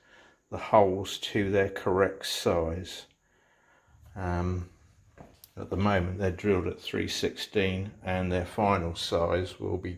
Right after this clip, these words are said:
quarter once we've done the wing rigging.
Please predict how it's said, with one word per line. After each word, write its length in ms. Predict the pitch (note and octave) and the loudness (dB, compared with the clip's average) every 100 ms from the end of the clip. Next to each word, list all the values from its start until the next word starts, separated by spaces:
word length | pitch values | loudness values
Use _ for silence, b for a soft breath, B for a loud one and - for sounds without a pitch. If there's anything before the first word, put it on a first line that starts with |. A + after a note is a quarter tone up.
| - | -12
quarter 680 | - B2 G#2 G2+ - - - - b b b b b | -4 4 6 4 0 -8 -8 -18 b b b b b
once 320 | G2 F#2 - | -6 -6 -6
we've 240 | F#2+ F2 - | -4 -4 -2
done 240 | F#2+ F2+ | -2 0
the 80 | F#2 | -2
wing 480 | F#2 G2+ F#2 F2 D#2+ | -4 -2 0 0 0
rigging. 480 | D#2 D2+ F2+ A2+ | -2 -2 -4 -6